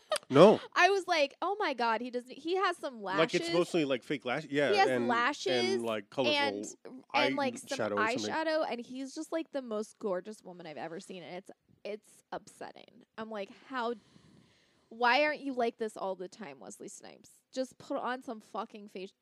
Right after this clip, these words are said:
Speaker 2: fake lashes, you gorgeous asshole." Like, Jesus Christ. Like, come on. Anyway.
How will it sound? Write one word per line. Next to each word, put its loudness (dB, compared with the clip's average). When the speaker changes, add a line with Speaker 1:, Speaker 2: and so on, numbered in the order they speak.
Speaker 2:
fake -14
lashes, -14
you -20
gorgeous -6
asshole." -12
Like, -10
Jesus -14
Christ. -20
Like, -14
come -16
on. -16
Anyway. -2